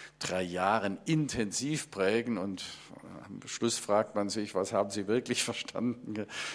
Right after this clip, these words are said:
Aber der Geist Gottes hat ihnen ja dann weitergeholfen, all das nochmal zu erklären.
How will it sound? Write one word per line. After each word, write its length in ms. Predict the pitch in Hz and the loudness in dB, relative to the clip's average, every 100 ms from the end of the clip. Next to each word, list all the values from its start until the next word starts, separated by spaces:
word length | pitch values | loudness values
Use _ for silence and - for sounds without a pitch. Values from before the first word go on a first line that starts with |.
| - | -2
Aber 160 | 92 98 | 0 0
der 100 | 95 | 4
Geist 300 | 95 101 - | 6 6 4
Gottes 280 | 110 113 | 2 2
hat 140 | 113 101 | 2 2
ihnen 200 | 101 104 | 0 0
ja 140 | 95 | 2
dann 200 | 95 98 | 2 2
weitergeholfen, 800 | 101 123 127 113 110 120 123 107 | 2 2 2 0 0 2 2 2
all 180 | 98 110 | 2 2
das 180 | 107 - | 2 2
nochmal 400 | 110 - 101 104 | 0 4 2 2
zu 140 | 107 | -2
erklären. 760 | - 95 - 95 113 131 135 | -2 -4 0 2 4 4 2